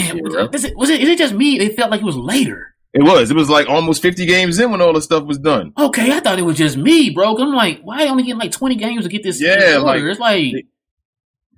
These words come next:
Speaker 1: that's not,
Speaker 2: yeah.
Speaker 1: that's not enough time, bro.
Speaker 2: It's
Speaker 1: Like,
Speaker 2: late.
Speaker 1: you gotta
Speaker 2: It's usually towards the half part of the season.
Speaker 1: Yeah.
Speaker 2: This year was, like, towards, like, after fifty-something games or something like that. They
Speaker 1: Like,
Speaker 2: go
Speaker 1: dang, man.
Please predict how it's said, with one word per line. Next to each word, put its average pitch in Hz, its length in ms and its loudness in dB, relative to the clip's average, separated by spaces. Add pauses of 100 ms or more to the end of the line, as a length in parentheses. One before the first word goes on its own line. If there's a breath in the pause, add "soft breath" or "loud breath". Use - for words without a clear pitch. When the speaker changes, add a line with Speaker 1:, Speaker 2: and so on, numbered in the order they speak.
(280)
Speaker 1:
that's 294 180 -6
not, 294 120 -2
Speaker 2:
yeah. - 140 -4
Speaker 1:
that's 311 120 0
not 156 140 0
enough 131 180 -2
time, 190 480 -2
bro. 120 80 0
Speaker 2:
It's 226 80 0
Speaker 1:
Like, 233 140 -2
Speaker 2:
late. 147 160 0
Speaker 1:
you 320 100 -2
gotta 202 200 0
Speaker 2:
It's 120 100 -8
usually 156 440 0
towards 139 300 0
the 113 80 0
half 143 300 -2
part 123 180 2
of 104 80 -6
the 104 60 -8
season. 87 480 -6
Speaker 1:
Yeah. 339 140 4
Speaker 2:
This 311 200 -2
year 269 160 -4
was, 117 140 -12
like, 120 220 -2
towards, 113 420 -4
like, 107 180 -4
after 110 400 -4
fifty-something 117 540 -6
games 139 280 -6
or 104 40 -8
something 95 280 -8
like 85 200 -10
that. 87 180 -16
They 95 80 -12
Speaker 1:
Like, 92 80 -10
Speaker 2:
go - 140 -12 (160)
Speaker 1:
dang, 151 500 -2
man. 330 240 -8